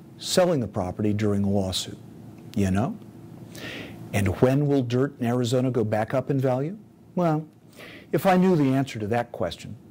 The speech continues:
I wouldn't be working for a living. But I do know the answer to this question.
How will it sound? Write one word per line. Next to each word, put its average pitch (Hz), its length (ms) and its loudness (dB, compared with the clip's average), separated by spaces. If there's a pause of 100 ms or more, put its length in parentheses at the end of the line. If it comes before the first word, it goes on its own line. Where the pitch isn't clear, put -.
(120)
I 120 60 0
wouldn't 120 320 2
be 120 80 -2
working 117 420 0
for 87 160 -8
a 82 60 -6
living. 85 280 -12 (800)
But 123 100 2
I 120 80 4
do 185 220 6
know 165 200 4
the 120 160 2
answer 117 280 -2
to 104 120 -6
this 113 220 2
question. - 460 -6